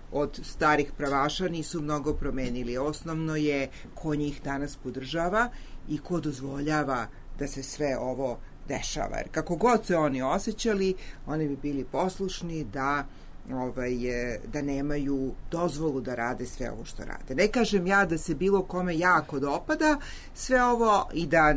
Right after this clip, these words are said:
bilo ko u Americi, recimo, ima velikih simpatija, ali neke stvari se dozvoljavaju zbog daljih planova.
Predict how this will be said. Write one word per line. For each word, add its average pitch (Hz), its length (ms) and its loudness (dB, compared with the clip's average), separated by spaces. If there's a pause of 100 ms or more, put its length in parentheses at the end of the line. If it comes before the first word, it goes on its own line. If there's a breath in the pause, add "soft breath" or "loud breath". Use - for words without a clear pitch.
(180)
bilo 175 240 4
ko 156 340 6
u 143 140 4
Americi, 151 560 2
recimo, 143 540 -2
ima 147 220 -2
velikih 147 440 -2
simpatija, 233 800 0
ali 294 260 6
neke 214 280 0
stvari 196 360 2
se 156 120 -4
dozvoljavaju 139 720 0
zbog 143 280 -6
daljih 151 600 2 (380 loud breath)
planova. 147 560 4